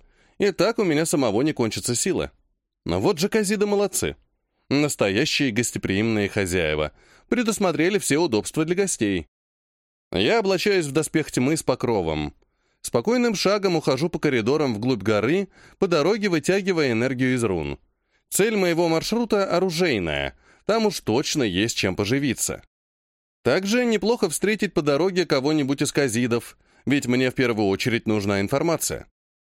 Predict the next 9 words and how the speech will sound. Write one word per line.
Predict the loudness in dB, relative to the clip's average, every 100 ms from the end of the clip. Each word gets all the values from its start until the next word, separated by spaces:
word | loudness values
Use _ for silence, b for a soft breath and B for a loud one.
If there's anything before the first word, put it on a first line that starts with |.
| _ _ _ 0
Пара | 0 2
коротышек, | 0 2 0 -2 0
правда, | 2 2 0
встречаются, | -2 -2 0 0 0 -2 -4 -4 -6 _ _ _ -4
но | 0
это | 2 2
опять | 0 2 0 2
рядовые | 2 2 0 0
патрульные. | 0 0 -2 -2 -4